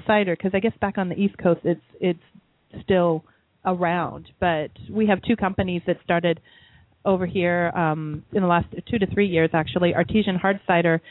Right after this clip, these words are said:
they, um, maker of Snowdrift, um, and Titan Cider,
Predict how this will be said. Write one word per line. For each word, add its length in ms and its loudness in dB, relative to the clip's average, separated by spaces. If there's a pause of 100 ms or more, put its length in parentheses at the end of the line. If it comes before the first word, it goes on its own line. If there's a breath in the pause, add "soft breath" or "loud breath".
(260 loud breath)
they, 340 2
um, 200 -2
maker 280 2
of 160 0
Snowdrift, 640 0
um, 440 -4
and 400 -2 (320)
Titan 400 0
Cider, 400 2